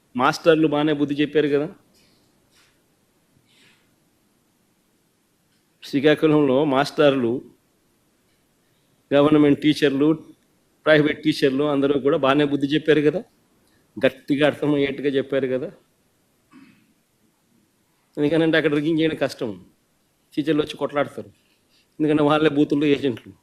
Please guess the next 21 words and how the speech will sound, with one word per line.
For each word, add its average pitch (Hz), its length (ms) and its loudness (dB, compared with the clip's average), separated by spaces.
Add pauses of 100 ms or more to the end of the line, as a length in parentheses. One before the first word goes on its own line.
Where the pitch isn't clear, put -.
(400)
వాళ్ళే 147 220 2
బూతుల్లో 147 340 0
పోలింగ్ 139 320 0
ఆఫీసర్లు, 110 520 -10
టీచర్లే. 110 360 -8 (640)
So 165 60 -2 (100)
వాళ్ళ 156 160 2
ఓట్లు 156 300 0
వాళ్ళకి 147 360 2
రాకుండా 139 340 0
చేసినామని 135 480 -2
అంటే 131 180 -4
వాళ్ళంతా 127 360 -4
ఒప్పుకోరు. 123 360 -12
కాబట్టి 117 460 -8
అక్కడ - 600 -8
యూనియన్స్ 160 400 4
అన్నీ 147 180 2
ఉంటాయి 135 320 2
కాబట్టి 123 340 0
చేయలేకపోయినాం. 110 680 -6